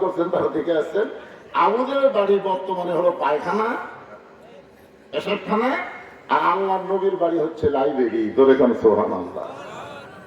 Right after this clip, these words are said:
আমাকে একজন বলে যে, "হুজুর, হাসিনা তো বলেই গেছে, দল বল সব আছে, সে হাসিনার বিরুদ্ধে কথা না বললে কি হয়?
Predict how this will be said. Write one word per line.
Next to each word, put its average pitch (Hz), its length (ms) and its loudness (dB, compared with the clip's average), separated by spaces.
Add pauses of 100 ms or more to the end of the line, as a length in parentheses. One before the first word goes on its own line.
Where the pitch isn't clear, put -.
(340)
আমাকে 151 260 -2
একজন 175 320 -2
বলে 175 380 2 (500)
যে, 135 80 0
"হুজুর, 185 400 4
হাসিনা 185 300 -2
তো 180 200 -2
বলেই 185 280 0
গেছে, - 300 -4 (1040)
দল 208 260 6
বল 208 140 0 (120)
সব 233 380 -2
আছে, 180 340 -4 (340)
সে 202 120 8
হাসিনার 214 460 0
বিরুদ্ধে 214 500 -4
কথা 185 240 -4
না 175 240 -6
বললে 156 220 -2
কি 160 140 2
হয়? 107 220 -2